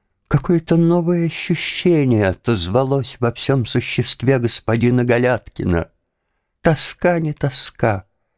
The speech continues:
страх не страх, лихорадочный трепет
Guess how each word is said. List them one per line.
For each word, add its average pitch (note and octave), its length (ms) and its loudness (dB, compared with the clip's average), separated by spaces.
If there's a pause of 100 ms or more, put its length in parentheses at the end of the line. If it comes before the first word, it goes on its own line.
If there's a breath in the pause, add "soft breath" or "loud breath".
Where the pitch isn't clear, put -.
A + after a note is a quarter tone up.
(200)
страх - 680 -2
не C3+ 140 2
страх, - 720 -4 (600)
лихорадочный D#3 1000 2
трепет C#3 600 0